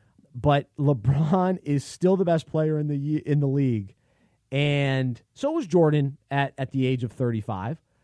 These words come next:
But, and if you look at their stats at the age of thirty-five, it's really interesting. Uh, I saw this image today. In the finals at age thirty-five, Jordan averaged thirty-three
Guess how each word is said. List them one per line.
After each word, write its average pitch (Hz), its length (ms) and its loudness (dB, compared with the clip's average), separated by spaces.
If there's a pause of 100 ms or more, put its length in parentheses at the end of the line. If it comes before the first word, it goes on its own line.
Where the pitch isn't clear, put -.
(400)
But, 156 540 2
and 151 140 0
if 160 180 -2
you 170 80 2
look 190 140 4
at 202 100 -2
their 165 120 4
stats 160 640 0
at 156 220 0
the 151 140 2
age 147 180 2
of 131 80 -2
thirty-five, 127 580 0
it's - 120 -6
really 127 200 2
interesting. 113 480 -4 (360)
Uh, 117 60 -4
I 123 140 -2
saw 139 220 2
this 127 220 -2
image 131 320 -2
today. 113 480 0 (320)
In 180 180 6
the 196 80 6
finals 156 640 2 (140)
at 160 200 0
age 165 260 -2
thirty-five, 123 800 2 (260)
Jordan 180 400 4
averaged 180 340 2
thirty-three 131 800 0